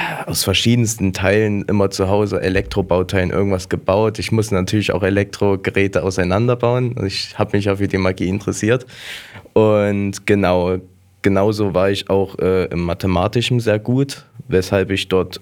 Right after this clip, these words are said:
oftmals Muster erkannt hab. Und dann im Abitur konnte ich das auch nutzen, um schnell programmieren zu lernen. Und mit diesen Kompetenzen bin ich dann auch dorthin gegangen, was natürlich förderlich ist für ein Robotikstudium.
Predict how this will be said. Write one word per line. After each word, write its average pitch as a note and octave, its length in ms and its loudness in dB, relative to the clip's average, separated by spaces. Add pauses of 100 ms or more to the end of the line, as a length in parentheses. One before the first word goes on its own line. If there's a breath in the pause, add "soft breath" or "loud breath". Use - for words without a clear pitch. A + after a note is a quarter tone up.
oftmals F2+ 640 -2
Muster G#2 420 0
erkannt G2 440 -2
hab. A#2+ 280 -2 (320 loud breath)
Und F#2+ 160 2
dann F#2+ 240 0
im F#2 220 0
Abitur G#2+ 840 0
konnte G#2 220 0
ich - 80 -6
das F#2 180 -2
auch E2 140 -2
nutzen, G#2+ 480 0
um F#2 340 -2 (300)
schnell G2 640 0 (160)
programmieren G#2 520 -2
zu - 140 -2
lernen. A#2 320 0 (500 loud breath)
Und G2 640 2
mit F#2+ 220 0
diesen A2 240 4
Kompetenzen G#2 760 0
bin G2+ 200 0
ich G2 140 0
dann E2+ 180 0
auch F2 140 0
dorthin G#2+ 340 0
gegangen, G#2+ 460 0
was F2 180 -4
natürlich - 300 -6
förderlich G2 460 -2
ist - 180 -4
für G2 200 -2
ein F#2 240 -4
Robotikstudium. G2+ 920 -2